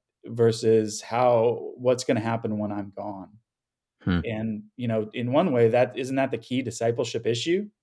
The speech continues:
Speaker 1: I mean, eh, that, that we, that we have to be asking. Um, I, I,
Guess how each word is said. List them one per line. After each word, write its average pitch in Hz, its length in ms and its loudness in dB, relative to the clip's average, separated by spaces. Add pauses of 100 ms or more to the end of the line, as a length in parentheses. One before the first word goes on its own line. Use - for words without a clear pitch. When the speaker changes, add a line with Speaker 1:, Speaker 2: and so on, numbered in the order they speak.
(140)
Speaker 1:
I 110 40 -6
mean, 113 220 -2
eh, - 80 -6 (540)
that, 120 200 -2 (540)
that 127 120 4
we, 127 340 0
that 120 180 4
we 117 100 2
have 117 180 0
to 127 60 -2
be 113 140 2
asking. 123 560 -4 (640)
Um, 110 600 -6
I, 110 320 -4
I, 113 40 4